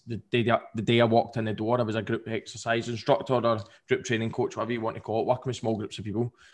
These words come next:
So that became the obvious route for me to go down. I started some, um, female small group training. That was the name of it as well. Six P M female small group training.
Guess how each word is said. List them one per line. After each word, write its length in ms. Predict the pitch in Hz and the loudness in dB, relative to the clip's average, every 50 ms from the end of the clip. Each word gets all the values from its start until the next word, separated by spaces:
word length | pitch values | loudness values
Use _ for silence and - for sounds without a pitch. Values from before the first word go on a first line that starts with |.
| - - - - - - _ _ _ _ - | -20 -20 -20 -20 -20 -20 _ _ _ _ -8
So 160 | - - 131 | 0 4 6
that 180 | 123 127 - | 6 6 6
became 300 | - 139 - 151 151 143 | 4 0 2 4 4 6
the 80 | 131 127 | 8 6
obvious 300 | 120 120 120 123 117 - | 6 8 6 6 6 4
route 140 | 127 - - | 0 0 0
for 80 | 135 | 0
me 140 | 127 127 127 | 2 2 2
to 140 | 120 - 120 | 2 0 0
go 160 | 107 113 117 | 0 0 2
down. 200 | 117 135 135 135 | 4 4 4 4
I 60 | 127 | 2
started 400 | 123 - - 113 113 - - 120 | 0 2 2 2 2 2 0 -4
some, 340 | - - 120 117 113 110 - - _ _ _ - - | -2 -2 -4 -2 -2 -4 -6 -8 _ _ _ -10 -6
um, 160 | 110 117 110 | -4 -2 -2
female 320 | 110 - - 120 117 117 107 | -2 0 2 2 2 2 0
small 220 | - - 113 113 | 2 2 2 2
group 180 | 98 113 - - | 4 2 0 0
training. 320 | - 117 110 120 131 135 | 2 2 4 4 4 2
That 120 | 123 117 107 | 4 2 2
was 120 | 120 - | 2 2
the 80 | - 143 | 4 4
name 160 | 120 113 120 | 4 6 6
of 60 | 117 | 6
it 120 | 135 - | 6 6
as 120 | - 110 120 | 4 2 2
well. 280 | 123 - 139 139 135 135 - - - - - - - - - - - | 6 8 8 8 6 4 -4 -14 -20 -20 -20 -20 -20 -20 -20 -20 -14
Six 340 | - - - 151 - - - | -4 2 4 4 4 2 -2
P 180 | - - 135 123 | 4 8 8 10
M 200 | 127 135 135 131 | 10 10 8 6
female 360 | 123 - 135 127 120 120 120 | 2 2 2 4 6 4 4
small 220 | 113 - - 120 120 | 4 2 2 2 2
group 240 | 107 113 127 - 104 | 4 2 2 2 2
training. 360 | - 120 117 131 139 139 | 2 4 4 4 4 2